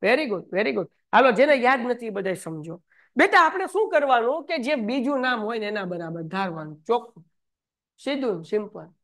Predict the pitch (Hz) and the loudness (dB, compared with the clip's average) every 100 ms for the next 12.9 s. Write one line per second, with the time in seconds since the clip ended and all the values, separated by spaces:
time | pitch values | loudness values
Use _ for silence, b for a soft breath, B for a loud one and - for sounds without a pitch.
0 | _ _ _ _ _ - 208 294 339 311 | _ _ _ _ _ -6 -2 0 0 0
1 | 302 277 254 247 214 240 - 254 269 208 | 0 2 6 6 4 -2 -4 -2 -2 -2
2 | 180 185 196 208 214 190 175 214 196 247 | -4 -6 -4 -2 -2 -4 -6 -4 -2 -4
3 | 240 185 175 147 196 247 269 262 247 226 | -4 -8 -10 -4 4 6 6 6 4 2
4 | 220 214 208 202 208 196 170 - _ _ | 0 0 0 -2 -2 -6 -6 -14 _ _
5 | _ _ _ _ _ _ _ _ _ _ | _ _ _ _ _ _ _ _ _ _
6 | - 190 220 220 202 196 190 180 196 262 | -4 2 4 2 -2 -6 -6 -4 -4 -6
7 | 294 _ _ _ _ _ _ 233 247 254 | -10 _ _ _ _ _ _ 2 4 6
8 | 302 302 240 196 180 175 170 190 247 302 | 6 6 4 -2 -4 -6 -2 2 4 2
9 | - _ _ _ _ _ _ _ _ _ | -6 _ _ _ _ _ _ _ _ _
10 | _ _ _ _ _ _ _ _ _ - | _ _ _ _ _ _ _ _ _ 2
11 | 247 240 247 247 240 208 190 180 175 190 | 4 6 6 4 2 -2 -4 -4 -4 -4
12 | 240 269 247 269 247 254 247 247 | -4 -4 -2 2 4 4 0 -4